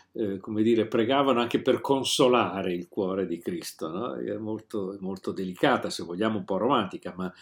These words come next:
aveva, e dice, dice questa Caterina, "Che consolazione sono sue parole, dire che a tutte le ore possiamo andare ad adorare il Signore nel Santissimo Sacramento, dove Egli risiede realmente.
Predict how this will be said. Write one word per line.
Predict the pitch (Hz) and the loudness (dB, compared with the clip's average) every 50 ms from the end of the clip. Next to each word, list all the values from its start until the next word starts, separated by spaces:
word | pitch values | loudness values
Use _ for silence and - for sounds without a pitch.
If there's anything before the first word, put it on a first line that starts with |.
| - - - - _ _ _ - - | -20 -20 -20 -20 _ _ _ -12 -10
aveva, | 98 90 104 104 98 101 98 87 - - - - _ _ _ _ _ _ _ _ _ _ | -4 0 0 0 0 0 -2 -4 -4 -10 -20 -20 _ _ _ _ _ _ _ _ _ _
e | _ 285 214 117 113 | _ -2 0 0 2
dice, | 117 131 127 120 - - 117 101 95 92 95 - _ _ _ _ _ _ _ - _ _ _ _ _ _ _ _ | 2 2 0 0 0 0 0 0 0 0 -4 -8 _ _ _ _ _ _ _ -20 _ _ _ _ _ _ _ _
dice | - 92 101 107 101 - 110 95 | -10 -6 -6 -6 -4 -4 -6 -6
questa | 95 - 101 98 - - - 92 90 90 90 90 | -4 -6 -8 -8 -8 -8 -6 -6 -6 -6 -10 -10
Caterina, | - 98 92 - - 110 104 104 104 101 98 95 95 87 - _ - _ _ _ _ _ _ _ _ _ _ _ _ _ _ _ _ _ - - | -10 -12 -8 -4 -2 -2 0 0 0 -2 0 -2 -2 -4 -6 _ -20 _ _ _ _ _ _ _ _ _ _ _ _ _ _ _ _ _ -14 -4
"Che | - 135 127 | -4 -2 -2
consolazione | - 131 123 113 110 - - 123 120 120 117 120 - 151 147 143 120 107 98 92 92 95 | 0 0 0 0 0 0 2 2 2 2 0 0 4 6 6 6 6 4 2 0 -2 -2
sono | 95 - - - 113 113 113 107 104 101 98 98 _ _ _ | -4 -4 -4 -2 -2 -2 -2 -4 -6 -8 -10 -12 _ _ _
sue | - - - - - 113 104 101 | -20 -16 -10 -4 -2 -2 -2 0
parole, | - 113 110 131 139 113 101 98 92 90 82 - - - - _ _ _ _ | 0 0 2 4 4 2 2 0 -2 -2 -4 -6 -10 -20 -20 _ _ _ _
dire | - 117 110 123 123 123 123 117 107 - - | -12 -4 -2 -2 0 2 4 2 2 2 -2
che | - - 110 113 117 113 - | -4 -2 0 0 0 -2 -6
a | - - 104 | -10 -14 -14
tutte | - - 139 123 - 127 | -8 -8 -8 -4 0 2
le | 113 113 113 | 4 4 6
ore | 120 131 131 123 113 | 6 4 4 2 0
possiamo | 117 - 117 113 - 127 107 104 110 | 0 -2 -4 -2 0 -2 0 0 -2
andare | 107 101 110 120 123 113 113 | -2 -2 -2 -2 -2 0 0
ad | 110 110 | 0 0
adorare | 101 98 101 104 113 113 113 107 | 0 2 2 2 2 2 0 0
il | 104 101 | -2 -2
Signore | - - - 107 101 107 113 113 117 107 | -4 -4 -4 -2 -2 0 2 2 2 0
nel | 101 101 98 | -2 -4 -4
Santissimo | - - 104 92 - 113 110 - 107 98 | -4 -6 -6 -4 -4 -4 -2 -2 -4 -4
Sacramento, | 95 - 104 92 - 101 98 107 113 113 92 104 95 | -4 -4 -6 -4 -4 -4 -2 0 0 -2 -2 -4 -4
dove | 87 95 90 101 110 | -2 -2 0 2 0
Egli | 110 110 107 104 | 0 2 0 -2
risiede | 95 95 95 - - 110 104 95 95 92 | -2 -2 -4 -4 -2 -2 -2 0 0 -2
realmente. | 92 92 87 90 87 - - 82 80 76 76 - _ - - - - | -2 -4 -6 -6 -8 -10 -10 -14 -14 -14 -14 -16 _ -16 -16 -16 -16